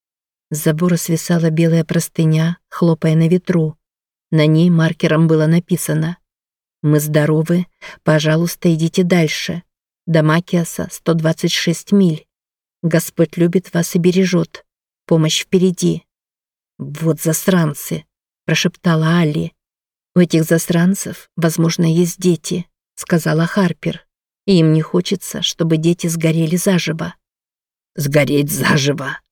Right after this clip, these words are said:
прокаркал пожарный и закашлялся, извиваясь на своих носилках. Женщина по-прежнему смотрела на них с верхней ступеньки крыльца. Она словно явилась из другого столетия. В платье до лодыжек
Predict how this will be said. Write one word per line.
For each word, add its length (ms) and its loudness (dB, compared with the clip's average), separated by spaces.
прокаркал 560 0
пожарный 600 0
и 40 2
закашлялся, 880 -2
извиваясь 600 2
на 100 -2
своих 380 -2
носилках. 760 -2
Женщина 540 2
по-прежнему 600 0
смотрела 540 0
на 140 2
них 460 0
с 160 -8
верхней 340 2
ступеньки 580 -2
крыльца. 640 -2
Она 180 4
словно 520 2
явилась 420 0
из 100 0
другого 400 0
столетия. 800 -2
В 40 -20
платье 320 2
до 100 4
лодыжек 680 0